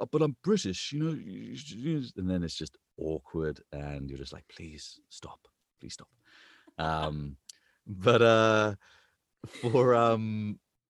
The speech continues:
for the rest of the country, yeah, I, you know, if I had to guess, I would say it's because Brits, maybe they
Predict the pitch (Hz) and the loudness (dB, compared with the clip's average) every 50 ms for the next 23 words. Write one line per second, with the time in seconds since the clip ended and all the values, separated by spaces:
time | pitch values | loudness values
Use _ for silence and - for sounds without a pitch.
0 | _ _ - - - - 135 117 139 135 135 156 156 147 - 127 120 - 127 127 | _ _ -18 -12 -6 -2 0 2 4 4 4 4 2 2 -2 -4 -4 -2 0 0
1 | 123 - 127 123 127 131 123 117 113 - _ _ _ _ - - 135 - - 156 | 0 0 0 4 4 6 6 4 2 0 _ _ _ _ -14 -14 -12 -8 -6 -4
2 | 160 160 170 160 - _ _ _ _ _ _ _ _ _ _ _ _ _ _ _ | -2 -2 -2 -4 -6 _ _ _ _ _ _ _ _ _ _ _ _ _ _ _
3 | _ _ _ _ _ - 143 - 160 151 143 165 180 - 185 151 131 131 110 101 | _ _ _ _ _ -6 -2 0 2 2 2 2 0 0 -2 0 4 4 4 4
4 | - - - - 110 110 113 113 113 113 95 - - - - - 127 127 131 131 | 2 -8 -12 -10 -6 -4 -4 -2 -2 -2 -4 -6 -10 -10 -4 -2 0 0 2 2
5 | 131 131 131 131 131 - - 123 117 - - - - 101 - - 107 104 101 98 | 2 2 2 2 0 0 -2 -4 -4 -4 -10 -12 -12 -10 -4 -2 0 0 0 0
6 | 92 90 - - - _ _ _ _ _ _ _ _ _ _ _ _ _ _ _ | -2 -4 -8 -12 -18 _ _ _ _ _ _ _ _ _ _ _ _ _ _ _
7 | _ _ _ _ _ - 101 87 87 104 113 123 127 - - - - - - - | _ _ _ _ _ -18 -16 -10 -4 0 2 2 0 0 -2 -6 -8 -8 -8 -8
8 | - - _ _ _ _ - 120 127 127 131 135 139 135 127 131 120 131 127 123 | -12 -14 _ _ _ _ -6 -4 -2 -2 0 -2 -2 -2 -2 -2 0 2 2 2
9 | 120 117 | 2 0